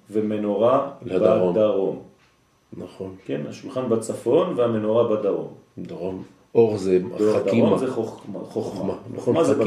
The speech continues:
Speaker 1: בדרום. כן? הרוצה להחכים,
Speaker 2: ידרים.
Speaker 1: ידרים. הרוצה להעשיר, יצפין.
Speaker 2: יצפין.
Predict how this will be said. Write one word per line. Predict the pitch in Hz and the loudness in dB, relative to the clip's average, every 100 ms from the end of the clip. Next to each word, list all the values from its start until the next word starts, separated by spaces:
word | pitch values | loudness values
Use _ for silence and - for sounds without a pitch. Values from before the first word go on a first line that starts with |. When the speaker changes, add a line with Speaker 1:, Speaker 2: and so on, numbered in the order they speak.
| 120 | 0
Speaker 1:
בדרום. | - - - _ _ _ _ _ _ _ _ - - - | -2 -8 -14 _ _ _ _ _ _ _ _ -20 -20 -8
כן? | 117 - - - - - - - | -4 -4 -4 -16 -20 -20 -20 -14
הרוצה | 92 95 131 123 | -10 -6 -2 2
להחכים, | 110 104 107 95 - - - - 139 185 196 - | 2 0 0 0 -4 -12 -14 2 4 4 0 -4
Speaker 2:
ידרים. | 107 104 95 104 95 - | 0 0 2 0 0 -6
Speaker 1:
ידרים. | 107 104 98 104 104 - - - - - _ _ - - - | -4 -2 -2 0 0 -2 -12 -20 -20 -20 _ _ -20 -20 -12
הרוצה | 90 - - 120 | -10 -6 -2 0
להעשיר, | 113 101 92 - - - 160 190 190 - - - _ _ - | 2 0 -2 -6 -6 0 2 2 0 -4 -12 -20 _ _ -6
יצפין. | 107 110 - - - 101 | -2 -2 -4 -8 -4 -2
Speaker 2:
יצפין. | 113 98 | -2 -4